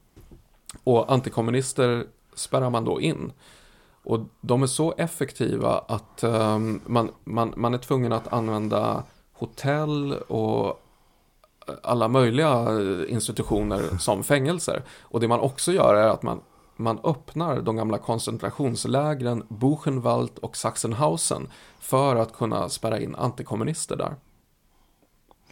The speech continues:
Speaker 2: De gamla koncentrationslägren också, det är ju,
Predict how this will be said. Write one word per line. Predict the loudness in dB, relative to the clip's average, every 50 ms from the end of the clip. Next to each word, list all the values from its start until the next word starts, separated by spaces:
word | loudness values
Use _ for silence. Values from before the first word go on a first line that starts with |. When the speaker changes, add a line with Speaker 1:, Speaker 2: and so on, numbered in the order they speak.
| -20 -20 -20 -20 -20 -20 _ _ _ _ _ -18 -18 -18 -18 -18 -20 -20 -20 -20 -20 _ _ _ _ _ _ _ _ _ _ _ _ _ _ _ _ _ _ _ _ _ _ -20 -20 -20 -20 -20 -20 -20 _ _ _ _
Speaker 2:
De | -8 -6
gamla | -4 -2 -2 -4
koncentrationslägren | -4 -4 -6 -6 -6 -6 -8 -8 -8 -8 -4 -4 -4 -4 -4 -6 -6 -6 -4 -2 -2 -2 -4
också, | -6 -8 -12 -18 -12
det | -10
är | -10 -10
ju, | -10 -12 -12 -12 -12